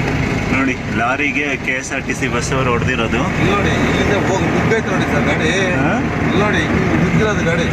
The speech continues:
Speaker 1: ಪಾಪ, ಪಾಪ. ನೋಡಿ, ಆ ಕಡೆಯಿಂದ ಬರ್ತಾ ಇರೋದು.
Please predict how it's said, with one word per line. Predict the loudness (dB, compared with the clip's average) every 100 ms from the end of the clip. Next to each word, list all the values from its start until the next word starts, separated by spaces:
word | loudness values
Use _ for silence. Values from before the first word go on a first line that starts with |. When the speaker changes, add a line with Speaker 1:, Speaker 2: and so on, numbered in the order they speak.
| -2 -4 -6 -4 -2
Speaker 1:
ಪಾಪ, | -2 0 0 0
ಪಾಪ. | 0 0 2 2 2
ನೋಡಿ, | 0 -2 -2 0 0 2 2 2 2 0
ಆ | 0
ಕಡೆಯಿಂದ | -2 -4 -2 -2
ಬರ್ತಾ | -2 -4 -2
ಇರೋದು. | -2 -2 0 -2